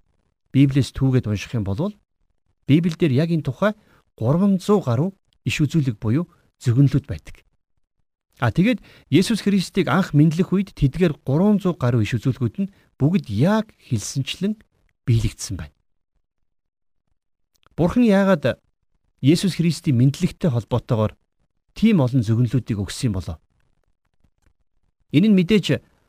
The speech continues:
учир шалтгаантай л байна таараа. Бурхны хүү энэ дэлхий дээр мэндэлнэ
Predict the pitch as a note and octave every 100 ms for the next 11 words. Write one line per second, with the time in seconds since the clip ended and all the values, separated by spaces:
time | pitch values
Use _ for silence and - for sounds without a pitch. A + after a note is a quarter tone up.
0 | _ A2+ - - B2+ - D3+ F#3 C3 E2+
1 | G2+ E2+ - _ _ _ _ _ _ _
2 | _ _ _ _ - B2+ - G#3 F#3 F3+
3 | D3 D#3 - E3 D3 C3+ G#2+ B2 - C#3+